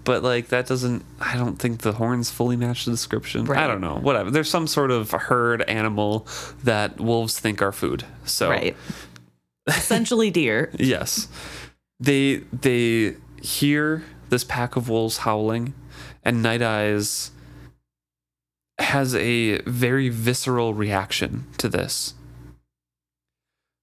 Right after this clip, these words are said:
Speaker 1: Mouth open, Night Eyes made sounds between a howl and a keen, his jaws quivering and working as if he strove to remember how to speak. The jolt I had felt from him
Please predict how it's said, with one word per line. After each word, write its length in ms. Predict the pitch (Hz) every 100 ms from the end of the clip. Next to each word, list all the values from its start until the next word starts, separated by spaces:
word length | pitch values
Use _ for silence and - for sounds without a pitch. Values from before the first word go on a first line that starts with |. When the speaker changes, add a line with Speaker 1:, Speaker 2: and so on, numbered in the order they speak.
| _
Speaker 1:
Mouth 280 | 131 143 170
open, 500 | - 143 160 160 160 180
Night 200 | 135 139
Eyes 240 | 147 143
made 240 | 139 135 131
sounds 360 | - 120 131 131
between 340 | 135 - 131
a 40 | 113
howl 380 | - 131 139
and 160 | 143 117
a 40 |
keen, 420 | 120 - 123 117 110
his 260 | 123 120
jaws 340 | - 127 123 -
quivering 520 | - 160 160 170 165
and 240 | - 123
working 400 | 131 147 120 104
as 140 | 104 120
if 140 | 120
he 120 | -
strove 460 | 127 - 135 131 135
to 120 | -
remember 460 | 127 117 110 110 113
how 160 | 110
to 80 | 107
speak. 500 | 110 - 113 - - - - - - _ _ _ _ _
The 60 | 135
jolt 340 | 131 151 160
I 140 | - 151
had 140 | 151
felt 300 | 139 147 147
from 200 | - 120
him 260 | 120 107